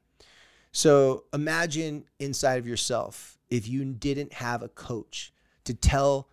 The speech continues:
your players, meaning the parts of your personality, what role to play. Imagine if you're a mother and you saw, um, another parent at school yelling at your kid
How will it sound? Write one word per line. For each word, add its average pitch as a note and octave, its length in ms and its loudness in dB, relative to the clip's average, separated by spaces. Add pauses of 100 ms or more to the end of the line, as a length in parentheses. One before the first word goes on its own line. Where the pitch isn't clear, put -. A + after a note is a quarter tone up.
(160)
your B2+ 300 4
players, A#2 520 -4
meaning A#2 220 -8
the A2+ 80 -10
parts A#2+ 400 -2
of C#3 80 -8
your C#3+ 80 -6
personality, A#2 800 -6 (300)
what B2 340 2
role A2+ 220 -2
to G#2+ 60 -10
play. G2+ 360 -12 (760)
Imagine F3 440 0
if D#3 120 -10
you're D#3 140 -2
a C#3+ 60 -2
mother C3 440 -2
and B2 240 -8
you B2+ 120 -6
saw, C3 640 0 (360)
um, A#2+ 260 -4
another B2+ 280 -4
parent - 540 -8 (120)
at A2 160 -6
school A#2+ 540 -8 (480)
yelling B2+ 380 2
at - 100 -10
your A2+ 140 -8
kid G#2+ 400 -8